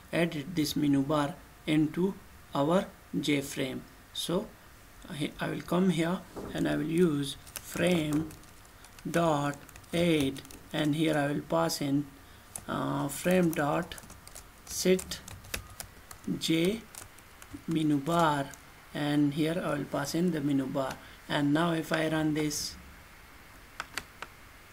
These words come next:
now you can see that the file is running and we have a menu bi-, a bar here. And now if I click on this file,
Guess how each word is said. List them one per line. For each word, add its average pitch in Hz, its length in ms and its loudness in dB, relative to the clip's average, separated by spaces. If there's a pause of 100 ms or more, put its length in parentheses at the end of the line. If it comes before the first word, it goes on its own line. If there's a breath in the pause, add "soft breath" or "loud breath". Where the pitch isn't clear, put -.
(3000)
now 143 100 2
you 135 200 4
can 135 200 0
see 180 220 4
that 165 180 0
the 143 100 -2
file 147 280 0
is 135 160 -2
running 160 400 2 (360 loud breath)
and 135 400 -2
we 139 140 2
have 131 220 -2
a 135 80 -2
menu 135 240 -2
bi-, 147 400 2
a 160 40 -2
bar 160 340 2
here. 160 420 2 (320 loud breath)
And 151 160 0
now 139 100 2
if 139 200 -4
I 135 120 -4
click 165 240 -4
on 143 160 0
this 131 160 -4
file, 156 380 -2